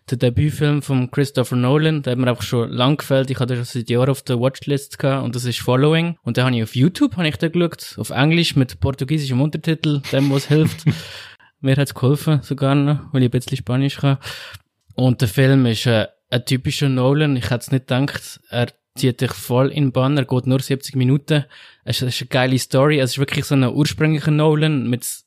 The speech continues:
Speaker 1: wenig, äh, beeindruckenden Bildern. Es war natürlich auch ein sehr kleines Budget gewesen. Aber, äh, von der Story, vom Storytelling, von den Schauspielern, mit dem Twist, ist wirklich ein geiler Film gewesen. Ich kann nur empfehlen. Er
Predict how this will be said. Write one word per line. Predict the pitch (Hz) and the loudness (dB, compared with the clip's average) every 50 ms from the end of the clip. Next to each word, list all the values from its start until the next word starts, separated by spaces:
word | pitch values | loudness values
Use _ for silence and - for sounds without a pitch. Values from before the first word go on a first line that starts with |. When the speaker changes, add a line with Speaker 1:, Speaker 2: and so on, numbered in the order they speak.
| _ _ | _ _
Speaker 1:
wenig, | - 127 123 131 143 156 160 147 - - - - | -14 -6 -2 0 2 2 2 0 -2 -8 -8 -4
äh, | 147 139 135 131 131 131 127 123 - - - - 139 135 - - | -2 0 0 0 0 0 -2 -2 -4 -8 -8 -8 -8 -8 -8 -6
beeindruckenden | - 135 135 143 151 143 - - 147 139 | -4 -4 -2 -2 -2 -4 0 0 0 2
Bildern. | 143 151 147 143 135 | 4 2 4 4 2
Es | 123 - - | 0 0 -2
war | 127 | -2
natürlich | 127 127 131 123 127 | -2 0 -2 0 0
auch | 123 123 | 0 0
ein | 123 120 | 0 -2
sehr | - - 131 127 120 | -2 -2 -2 -2 -2
kleines | - - 123 120 120 117 | -2 -2 -2 -2 -4 -6
Budget | - - 139 143 - - 151 143 - | -4 -6 -6 -4 -2 -4 -4 -4 -4
gewesen. | - - 156 151 - - - - - - - - - - - _ - | -4 -2 -2 -4 -4 -8 -20 -20 -20 -18 -18 -18 -20 -20 -20 _ -4
Aber, | - 117 110 110 120 | -2 2 2 4 2
äh, | 113 95 - | 2 -4 -4
von | - 127 | -8 -6
der | 120 117 | -6 -6
Story, | - - 127 127 139 151 147 147 143 139 - _ - | -4 0 2 4 4 4 4 2 0 -2 -6 _ -16
vom | - - 117 | -8 -8 -8
Storytelling, | 107 - 127 127 139 139 139 - 143 139 139 139 143 139 143 139 131 - 87 87 | 0 2 4 4 4 2 2 2 2 4 4 4 4 4 4 2 2 0 -4 -8
von | - - 131 | -4 -2 -2
den | 120 120 | -2 -2
Schauspielern, | - - 110 104 127 131 - - - 139 131 131 135 135 127 127 123 | 0 0 2 2 2 2 0 -2 -2 0 0 2 2 2 2 2 0
mit | 123 117 120 | 0 0 -2
dem | 113 - | -4 -4
Twist, | - - 131 143 143 - - - - - - | -2 0 0 0 0 -2 -6 -10 -10 -12 -14
ist | 117 107 113 113 - | -14 -8 -8 -4 -4
wirklich | 123 120 - - - - | -4 -4 -4 -4 -4 -2
ein | 117 110 - _ - | -2 -2 -2 _ -6
geiler | - 117 110 113 120 127 123 | -2 0 0 0 0 -2 -2
Film | - 120 113 117 123 | 0 0 0 0 0
gewesen. | - - - 123 120 | -2 -2 -4 -4 -4
Ich | 113 - - | -4 -6 -8
kann | - - 123 120 120 | -4 -2 0 0 2
nur | 120 117 123 - | 2 2 2 2
empfehlen. | 127 117 - - 117 117 117 127 131 131 123 _ - - - - - _ _ _ - | 0 -4 -2 0 0 2 2 2 0 0 -2 _ -14 -20 -20 -20 -20 _ _ _ -20
Er | - - - 50 78 123 | -20 -18 -12 -4 0 2